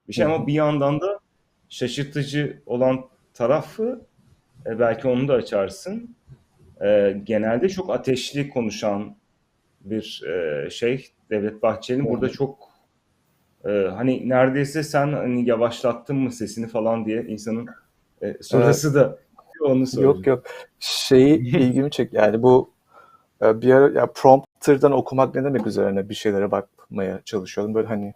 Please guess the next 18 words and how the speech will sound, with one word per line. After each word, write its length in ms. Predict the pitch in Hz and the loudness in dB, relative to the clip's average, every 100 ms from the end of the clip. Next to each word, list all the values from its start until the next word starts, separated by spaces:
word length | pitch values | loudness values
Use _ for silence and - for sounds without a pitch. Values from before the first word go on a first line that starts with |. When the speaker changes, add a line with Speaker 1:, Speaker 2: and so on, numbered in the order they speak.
| - | -4
Speaker 2:
prompter'lar 480 | 123 117 - 107 | -2 -2 -6 -6
üzerine 340 | 101 110 101 95 | -6 -6 -10 -10
bir 60 | |
iş 340 | - - - - _ _ | -10 -12 -14 -20 _ _
yapasım 540 | 110 - 98 - 95 - _ _ _ 104 | -6 -4 -6 -8 -10 -12 _ _ _ -2
vardı 340 | 98 98 131 | 0 0 0
ve 60 | 107 | 0
hala 440 | 104 98 95 95 | 0 -2 -4 -4
var. 200 | 135 156 - _ - - - - | -2 -4 -8 _ -20 -20 -20 -4
Eee, 100 | 110 113 - | -4 -4 2
yani 220 | 117 110 | 4 4
şeyin, 320 | 110 117 113 113 | 2 0 0 0
hani 200 | 117 107 | -2 4
politikacıların 800 | 117 110 - 113 113 110 110 - _ - | 4 4 0 -4 2 2 0 -6 _ -2
prompter'dan 600 | 117 110 113 117 110 110 | 0 0 0 -2 0 0
okurken 560 | 107 117 - 113 113 - _ _ _ | -2 -6 -2 -2 -2 -10 _ _ _
hangi 360 | - 120 117 120 | 4 4 4 0
noktada 640 | 110 - 110 113 113 107 | -2 -2 0 4 4 2